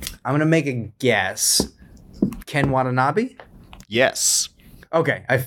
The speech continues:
Speaker 1: I, I, I didn't remember everyone in Isle of Dogs, but I figured, um,
Speaker 2: He, he was one I had to kind of guess at 'cause I couldn't remember if he was in Isle of Dogs or not, but yes.
Speaker 1: Also, Scarlett Johansson's in that, isn't she?
Speaker 2: Yep.
Speaker 1: 'Cause I'm misremembering her as, like, a newcomer to,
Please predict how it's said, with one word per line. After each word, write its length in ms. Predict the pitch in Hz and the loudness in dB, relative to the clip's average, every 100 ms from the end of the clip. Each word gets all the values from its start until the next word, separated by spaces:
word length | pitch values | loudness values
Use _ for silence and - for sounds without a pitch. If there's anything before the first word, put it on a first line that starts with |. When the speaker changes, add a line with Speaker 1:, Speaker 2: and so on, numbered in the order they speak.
| - | -2
Speaker 1:
I, 140 | 135 131 | 0 0
I, 360 | 127 135 117 | 0 -2 0
I 100 | 135 | 0
didn't 320 | 127 117 147 151 | 2 0 0 2
remember 420 | 139 131 127 127 | 0 2 2 2
everyone 380 | 120 120 120 117 | 2 2 2 2
in 80 | |
Isle 220 | 110 107 104 | 2 2 2
of 80 | 95 | 0
Dogs, 380 | 120 95 95 | 2 2 0
but 120 | 92 101 | 0 0
I 100 | 95 | 0
figured, 540 | - 107 101 101 95 | 0 0 2 2 2
um, 180 | 95 - | 2 2
Speaker 2:
He, 100 | 175 | 2
he 60 | 220 | 2
was 180 | 190 | 0
one 160 | 175 180 | 0 0
I 80 | 156 | 0
had 220 | 151 143 | 0 -2
to 80 | 131 | 0
kind 180 | 143 113 | 0 0
of 140 | 92 | 2
guess 260 | 113 104 - | 2 2 2
at 180 | 98 | 0
'cause 140 | 90 110 | 0 0
I 60 | |
couldn't 220 | 110 120 104 | 2 2 2
remember 380 | 104 98 98 | 2 2 2
if 100 | 98 | 0
he 120 | 104 92 | 0 0
was 140 | 87 | 0
in 100 | 90 | 2
Isle 220 | 85 87 | 2 2
of 80 | 85 | 2
Dogs 360 | 87 73 - 104 | 2 2 0 -2
or 80 | |
not, 280 | 78 - - | -2 -2 0
but 100 | - | 0
yes. 400 | 82 73 - - - - - - - - | 2 2 2 -2 -4 -14 -20 -20 -20 -10
Speaker 1:
Also, 320 | - 226 247 - | -6 0 2 0
Scarlett 340 | - 240 262 | -2 0 0
Johansson's 460 | 170 165 139 113 101 | 0 0 2 0 0
in 100 | 95 | 2
that, 140 | 101 | 4
isn't 200 | 113 143 | 4 2
she? 260 | 143 165 156 - - | 0 -2 -4 -18 0
Speaker 2:
Yep. 260 | 185 254 - - - - - - - | 4 4 0 -18 -20 -20 -20 -20 -6
Speaker 1:
'Cause 100 | 160 | 0
I'm 160 | 180 190 | 0 0
misremembering 600 | 190 190 160 151 143 135 | -2 0 0 2 0 0
her 180 | 135 120 | 2 2
as, 140 | 113 | 2
like, 120 | 117 | 0
a 80 | 113 | 2
newcomer 680 | 110 117 120 117 113 98 101 | 2 2 2 2 0 2 2
to, 340 | 101 101 82 | 2 2 0